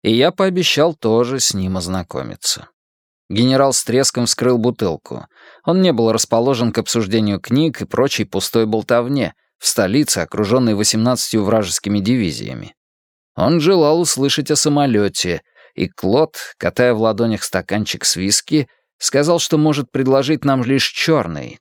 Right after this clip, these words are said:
то есть незарегистрированный рейс на С сто тридцать.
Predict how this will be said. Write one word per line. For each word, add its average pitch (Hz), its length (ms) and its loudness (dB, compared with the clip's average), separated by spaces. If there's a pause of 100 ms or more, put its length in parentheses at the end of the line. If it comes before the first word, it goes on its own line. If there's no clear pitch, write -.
то 131 120 4
есть 127 200 0
незарегистрированный 135 1200 0
рейс 131 420 0 (320)
на 123 300 2
С - 380 0
сто - 280 0
тридцать. - 600 -6